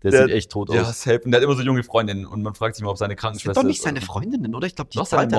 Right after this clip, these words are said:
Speaker 1: doch
Speaker 2: Mausis.
Speaker 1: immer.
Speaker 2: Die, die, die, sind seine Krankenschwestern oder
Speaker 1: Die
Speaker 2: was?
Speaker 1: sind
Speaker 2: Seine
Speaker 1: doch die zum Ball, hat er doch auch immer Begleitung, in die er doch immer einlädt. Da kommt doch, wer, wer kommt nicht
Speaker 2: Genau,
Speaker 1: mit ihm?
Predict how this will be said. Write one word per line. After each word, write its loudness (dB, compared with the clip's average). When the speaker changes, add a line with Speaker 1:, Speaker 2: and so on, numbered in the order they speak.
Speaker 1:
doch -8
Speaker 2:
Mausis. -4
Speaker 1:
immer. -16
Speaker 2:
Die, -6
die, -10
die, -2
sind -2
seine 2
Krankenschwestern -6
oder 2
Speaker 1:
Die 0
Speaker 2:
was? 0
Speaker 1:
sind 0
Speaker 2:
Seine -4
Speaker 1:
doch -4
die -12
zum -6
Ball, 0
hat 0
er 0
doch -2
auch -6
immer 0
Begleitung, -2
in -4
die -2
er 2
doch -6
immer -2
einlädt. -2
Da -4
kommt -4
doch, -6
wer, 2
wer 2
kommt -6
nicht 2
Speaker 2:
Genau, 6
Speaker 1:
mit 0
ihm? -6